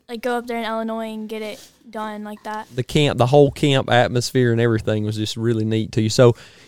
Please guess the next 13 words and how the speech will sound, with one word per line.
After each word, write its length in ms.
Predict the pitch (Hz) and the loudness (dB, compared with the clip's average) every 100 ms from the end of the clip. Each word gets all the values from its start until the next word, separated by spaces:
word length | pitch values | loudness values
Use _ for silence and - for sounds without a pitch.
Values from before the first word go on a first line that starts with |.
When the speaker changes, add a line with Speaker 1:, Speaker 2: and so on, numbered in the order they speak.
| - | -2
Speaker 2:
you 140 | 127 | 0
get 240 | 120 131 165 | 4 4 4
to 80 | 156 | 6
Illinois, 680 | 165 180 139 123 127 135 - | 6 6 6 8 8 4 -2
you're 160 | 120 110 | -2 0
seeing 380 | - 143 165 | 2 4 2
some 220 | 135 120 107 | 0 -2 0
deer, 340 | 107 104 117 | 2 2 0
and 240 | 87 117 | 0 0
you, 260 | 120 113 110 | 0 0 -2
you 80 | 123 | -2
know, 140 | 113 107 | -2 0
you, 260 | 117 135 | -2 -6